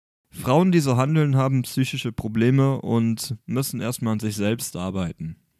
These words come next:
Es ist niemals deine Aufgabe, als ihren Liebhaber dich um ihre psychischen Probleme zu kümmern.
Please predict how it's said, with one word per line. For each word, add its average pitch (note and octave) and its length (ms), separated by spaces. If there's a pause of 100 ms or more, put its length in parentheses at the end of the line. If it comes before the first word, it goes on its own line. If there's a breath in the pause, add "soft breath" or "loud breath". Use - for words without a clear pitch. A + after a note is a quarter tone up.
(140)
Es - 180
ist C#3 180
niemals D3+ 400
deine C#3 280
Aufgabe, C3 600
als A2+ 260
ihren A#2+ 240
Liebhaber B2 680
dich A2+ 240
um G#2+ 120
ihre A#2+ 340
psychischen A2 680
Probleme A2 460
zu - 140
kümmern. F#2 380